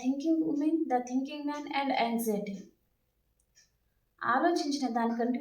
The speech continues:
ఎక్కువగా ఆలోచిస్తున్నారు. దాని వల్లనే మీకు భయము and దాని వల్లనే ఈ పర్సన్ మీద మీకు కోపం రావడము and సరిగా నిర్ణయాలు తీసుకోకపోవడం కూడా మీకు జరుగుతుందన్నమాట. దాని వల్లనే మీ లైఫ్లో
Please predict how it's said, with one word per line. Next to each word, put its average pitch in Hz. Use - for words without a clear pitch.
ఎక్కువగా 254
ఆలోచిస్తున్నారు. 269
దాని 294
వల్లనే 285
మీకు 277
భయము 262
and 262
దాని 277
వల్లనే 262
ఈ 262
పర్సన్ 247
మీద 247
మీకు -
కోపం 254
రావడము 240
and 247
సరిగా 240
నిర్ణయాలు 262
తీసుకోకపోవడం 254
కూడా 254
మీకు 233
జరుగుతుందన్నమాట. 220
దాని 254
వల్లనే 269
మీ 285
లైఫ్లో 233